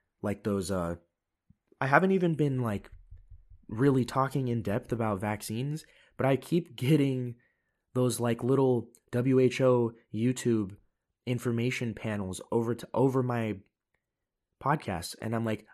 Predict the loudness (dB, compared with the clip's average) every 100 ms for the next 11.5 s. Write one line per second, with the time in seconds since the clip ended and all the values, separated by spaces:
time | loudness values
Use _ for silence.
0 | 2 2 4 2 2 0 -2 -4 -2 0
1 | -2 -2 -8 -8 -6 -4 -4 -6 -10 -16
2 | _ _ -10 -4 -2 -4 -10 _ -4 -2
3 | -2 2 4 4 0 -2 -2 0 2 2
4 | 2 0 -2 -2 -2 -4 -6 _ _ -4
5 | 0 2 2 0 -2 -2 -4 -6 _ _
6 | _ -2 2 2 2 2 2 0 2 0
7 | 0 -2 -2 -4 -4 -6 -12 _ _ 0
8 | 0 -2 _ -4 -2 -2 -2 -4 -4 -2
9 | -4 -6 -6 -4 -2 -2 -2 -2 -4 -6
10 | -6 -6 -6 -6 -4 -6 -10 _ _ _
11 | _ -6 -2 -2 -4